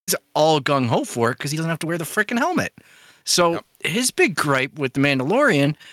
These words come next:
Speaker 1: is being alleviated, and he feels that he's got more star potential with this role, which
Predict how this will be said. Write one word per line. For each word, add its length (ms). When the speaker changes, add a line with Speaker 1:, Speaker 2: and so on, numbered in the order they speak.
Speaker 1:
is 140
being 240
alleviated, 680
and 100
he 60
feels 360
that 120
he's 160
got 160
more 220
star 280
potential 520
with 160
this 240
role, 340
which 320